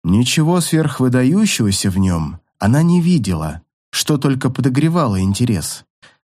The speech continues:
"Долгая история", неопределённо ответил Тайлин. Тайны, особенно после возрождения Эльзы,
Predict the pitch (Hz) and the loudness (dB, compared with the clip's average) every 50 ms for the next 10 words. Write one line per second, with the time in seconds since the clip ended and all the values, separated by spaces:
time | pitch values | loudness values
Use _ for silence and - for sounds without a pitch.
0 | _ _ _ _ _ _ _ - - 131 131 160 185 208 190 151 117 110 101 98 | _ _ _ _ _ _ _ -10 -8 -6 -2 0 0 2 2 0 2 0 0 0
1 | - - - 120 117 110 90 85 82 80 82 - _ _ _ _ _ _ _ _ | -2 -2 -2 0 0 0 0 -2 -2 -4 -6 -12 _ _ _ _ _ _ _ _
2 | - 104 117 123 127 127 131 131 131 123 131 131 127 123 113 107 107 110 110 - | -2 0 2 2 2 0 0 0 0 2 2 2 2 2 2 2 2 0 0 0
3 | 117 113 107 - 107 104 98 - 120 120 117 104 90 82 76 73 64 82 - _ | 0 -2 0 0 0 -2 0 0 0 0 2 0 0 -2 -4 -8 -10 -14 -16 _
4 | _ _ _ _ _ _ _ _ _ _ _ _ - - 117 143 170 196 196 190 | _ _ _ _ _ _ _ _ _ _ _ _ -4 -2 0 2 2 2 2 2
5 | 185 185 180 180 175 156 143 - _ - - 127 156 139 - 160 147 147 143 143 | 2 2 2 2 0 0 -2 -6 _ -6 -4 -4 -2 -2 -2 0 0 2 2 2
6 | 139 135 139 139 139 131 - 127 120 123 113 107 113 110 101 92 90 85 117 117 | 0 0 -2 -2 -2 0 0 0 2 2 0 0 0 0 0 -2 0 0 2 2
7 | 127 127 113 107 104 95 82 - _ _ _ - 123 151 175 185 147 104 87 82 | 2 2 2 2 0 0 -2 -4 _ _ _ -2 0 0 0 0 -2 -2 -4 -4
8 | 76 69 82 | -6 -6 -8